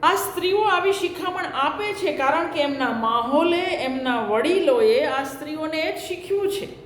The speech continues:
એટલે આવી શિખામણ જ એ આપી શકે. દીકરીની દશા જોઈ બા સાસરે મોકલવાની ના પાડે એ જ ક્ષણે એક દીદી હોય ને, ફેરવીને કહેતા બાપુ,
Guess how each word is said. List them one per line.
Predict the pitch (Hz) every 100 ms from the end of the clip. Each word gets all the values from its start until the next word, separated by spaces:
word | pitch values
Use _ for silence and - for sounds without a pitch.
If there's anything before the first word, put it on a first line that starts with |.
| - - - - -
એટલે | 285 - 349
આવી | 302 240 269 349 392
શિખામણ | 349 330 302 311 311 311
જ | 349 427 -
એ | 247
આપી | 247 233 - 349
શકે. | - - - - - - - - - - -
દીકરીની | - 294 285 370 415 415
દશા | 269 262 294 302
જોઈ | 254 269 277 277
બા | 226 254
સાસરે | 247 208 240 285 285
મોકલવાની | 240 233 240 240 240 233
ના | 214 226 240
પાડે | 240 233
એ | 233 226 330 392 302
જ |
ક્ષણે | - 277 277 208 - - -
એક | - 285 381 392 311
દીદી | 285 311 320
હોય | 370 349
ને, | 370 381
ફેરવીને | 370 339 339 349 359 349 359 -
કહેતા | 254 254 254 226
બાપુ, | 226 254 - - -